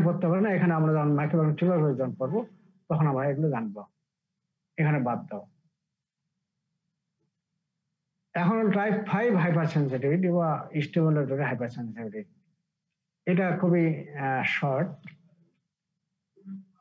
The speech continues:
It's mediated by antibody which when binds with antigen on the cell surface stimulates the cellular function। Example, গ্রেভস disease। তাহলে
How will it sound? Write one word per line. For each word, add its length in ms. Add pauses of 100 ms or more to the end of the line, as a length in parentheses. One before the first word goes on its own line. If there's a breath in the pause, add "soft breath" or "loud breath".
(160)
It's 200 (100)
mediated 460
by 100 (260)
antibody 420 (640)
which 300
when 120 (140)
binds 320
with 140 (200)
antigen 340 (100)
on 120
the 120
cell 220
surface 380 (720)
stimulates 520
the 180
cellular 600 (160)
function। 520 (1160)
Example, 380 (300)
গ্রেভস 340 (140)
disease। 360 (840)
তাহলে 180